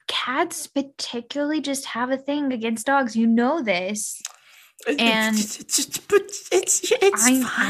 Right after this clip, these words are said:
Speaker 2: fine.
Speaker 1: know, I know you wanna be friends with everybody, but sometimes not everybody wants to be friends with you.
Speaker 2: She, as you say that, she, like,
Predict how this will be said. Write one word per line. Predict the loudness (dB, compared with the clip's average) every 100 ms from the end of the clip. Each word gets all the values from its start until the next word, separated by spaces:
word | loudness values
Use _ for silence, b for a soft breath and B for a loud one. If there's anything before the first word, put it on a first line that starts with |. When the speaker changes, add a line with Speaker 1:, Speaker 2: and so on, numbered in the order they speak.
| 2
Speaker 2:
fine. | 4
Speaker 1:
know, | 4 4 2
I | 2 2
know | 2 2
you | 2 2
wanna | 2 2
be | 0
friends | -4 -6 -8 -8
with | -10
everybody, | -10 -10 -10 -10 -10 -8 -2
but | 2 2 0 -8 B B B B B
sometimes | -14 -6 -2 -2 -2 -6 -4 -2 -2 -2
not | 0 0
everybody | 0 2 4 4
wants | 2 -2 -2
to | -2
be | -2
friends | 2 0 0
with | -4 -4
you. | -2 -4 -8 -12 -16 _ _ _ _ -20 -18 -14 B B B _ _ _ -2
Speaker 2:
She, | 0 0 0 0 4
as | 4 4
you |
say | 2 4 4
that, | 2 0
she, | -2 0
like, | 2 2